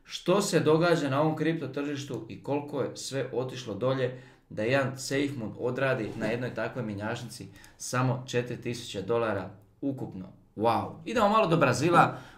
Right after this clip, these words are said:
U Brazilu njihova najveća, znači, brokerska kuća sa tri zarez pet miliona klijenata, ovo nije mala brojka, tri zarez pet miliona, tri i pol miliona klijenata imaš i ti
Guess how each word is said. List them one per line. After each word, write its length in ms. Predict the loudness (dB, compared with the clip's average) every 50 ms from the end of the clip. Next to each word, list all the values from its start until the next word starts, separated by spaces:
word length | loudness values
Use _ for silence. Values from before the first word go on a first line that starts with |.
| -10
U 80 | -8 -2
Brazilu 640 | 0 2 2 4 4 4 4 6 6 6 4 2 -2 -10 -6 -2
njihova 320 | 0 0 2 4 4 4
najveća, 580 | 4 4 4 6 6 4 2 2 0 -2 -2 -2
znači, 300 | 0 -2 -2 -2 -2 -4
brokerska 480 | -4 -4 -4 -2 -2 -4 -6 -6 -8 -10 -8 -6
kuća 300 | -8 -6 -4 -4 -4 -4
sa 300 | -4 -4 -6 -6 -4 -4
tri 220 | 0 2 2 2
zarez 420 | 2 0 0 0 0 -2 -4 -8 -8 0
pet 260 | 2 4 4 4 0 -2
miliona 600 | 0 0 4 6 6 6 6 4 4 2 0 0
klijenata, 600 | 0 0 2 2 2 2 0 0 0 -2 -2 -2 -6 -14 -8 -4
ovo 180 | 0 2 2
nije 160 | 2 2 2
mala 220 | 2 2 4 4 2
brojka, 320 | 2 0 -2 -2 -4 -10 -10 -8
tri 180 | -6 -4 -2 0
zarez 320 | 0 0 0 0 -2 -6
pet 260 | -4 -4 -4 -4 -2
miliona, 260 | -4 -6 -6 -6 -8 -12 -16 -20 -8 -2
tri 140 | 2 2 2
i 100 | 4 2
pol 100 | 0 0
miliona 340 | 2 2 2 2 2 0 0
klijenata 440 | 0 0 0 0 0 -2 0 0
imaš 420 | 0 0 2 0 0 -2 -4 -8 -12 -18 -20 -20 -16 -10
i 180 | -8 -8 -6 0
ti 300 | 2 4 4 4 0